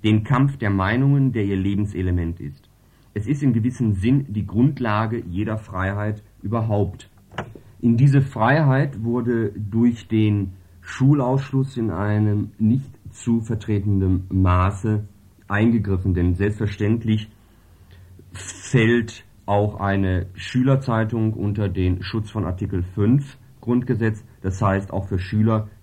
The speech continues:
gilt die Meinungs- und die Pressefreiheit. Dies wurde meines Erachtens nach von dem Gericht nicht genügend gewürdigt. Äh, darüber hinaus finde ich es sehr bedenklich,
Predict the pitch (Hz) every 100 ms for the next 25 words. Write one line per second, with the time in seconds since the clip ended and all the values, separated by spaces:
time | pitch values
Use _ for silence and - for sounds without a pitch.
0 | - 101 101 101 98 92 90 101 101 104
1 | - _ _ 110 117 117 113 - - -
2 | 107 98 92 - - 117 120 135 - 90
3 | 87 87 80 76 - _ _ - - -
4 | - _ - 117 131 135 113 110 104 104
5 | 110 110 87 104 104 - 101 101 - 101
6 | 90 90 92 - - - _ - 95 92
7 | 95 95 92 92 98 101 92 95 92 -
8 | 104 98 92 - 95 107 101 101 98 98
9 | - 95 107 98 123 135 92 - - _
10 | _ - - - - - - _ - 110
11 | 107 117 120 123 120 117 113 110 110 107
12 | 101 107 143 139 - - - - - -
13 | 120 117 113 107 104 95 104 - - -
14 | 98 107 107 107 - 110 104 107 127 139
15 | 139 135